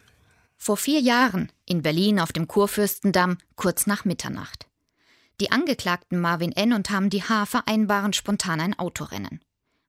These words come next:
Beide sind in sehr leistungsstarken Autos unterwegs. Sie geben Gas, überfahren etliche rote Ampeln.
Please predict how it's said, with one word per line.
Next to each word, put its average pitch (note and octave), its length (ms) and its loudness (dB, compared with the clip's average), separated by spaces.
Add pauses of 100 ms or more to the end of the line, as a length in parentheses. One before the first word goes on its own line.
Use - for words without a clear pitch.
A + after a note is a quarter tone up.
Beide E3+ 320 0
sind F3+ 240 0
in E3 120 -4
sehr E3+ 160 2
leistungsstarken F#3 760 0
Autos G#3 360 -2
unterwegs. - 600 -6 (320)
Sie - 160 -6
geben D3 280 -4
Gas, F#3+ 320 2 (340)
überfahren A#3+ 560 2
etliche A#3 460 -2
rote - 400 -4
Ampeln. - 400 -6